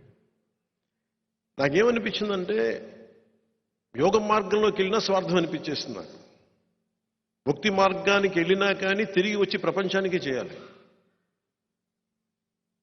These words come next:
So దాంట్లో భాగంగా సినిమాల్లోకి వచ్చా. సినిమాల్లో ఇప్పుడు మీరు చూసిన పాటలు కానీ ఇవన్నీ కానీ నా లోపల దహించుకుపోతుంది, నా, నా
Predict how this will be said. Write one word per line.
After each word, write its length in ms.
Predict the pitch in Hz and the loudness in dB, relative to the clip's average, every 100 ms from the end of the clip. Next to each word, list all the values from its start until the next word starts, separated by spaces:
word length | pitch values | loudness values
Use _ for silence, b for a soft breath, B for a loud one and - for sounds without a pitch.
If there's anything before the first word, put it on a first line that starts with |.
| _ _ _ _ _ _ _ 180 | _ _ _ _ _ _ _ -4
So 60 | |
దాంట్లో 280 | 147 180 190 | -2 0 0
భాగంగా 380 | 175 196 196 208 | -2 -2 0 -2
సినిమాల్లోకి 560 | - 180 214 208 190 | 0 0 2 2 2
వచ్చా. 300 | 175 180 185 | 0 -2 -6
సినిమాల్లో 680 | 180 - 196 220 214 208 208 | -6 -4 -4 -2 -2 -2 0
ఇప్పుడు 180 | 202 180 | -2 -2
మీరు 260 | 160 143 170 | -2 -2 -4
చూసిన 180 | 160 | -4
పాటలు 440 | 180 160 165 165 170 | -6 -2 -2 -2 0
కానీ 220 | 180 165 | 0 0
ఇవన్నీ 300 | 147 175 175 | 0 0 2
కానీ 340 | 175 175 190 - - - | 2 2 0 -2 -6 -8
నా 120 | 147 143 135 120 110 - - - 107 147 | -6 -4 -4 -6 -8 -16 -20 -20 -12 -4
లోపల 480 | 220 220 196 151 113 | -2 0 0 0 0
దహించుకుపోతుంది, 840 | 160 247 202 214 180 170 127 - 113 | 2 2 0 -4 -2 -2 -4 -8 -8
నా, 180 | 120 | -8
నా 400 | 113 120 120 117 | -6 -4 -4 -4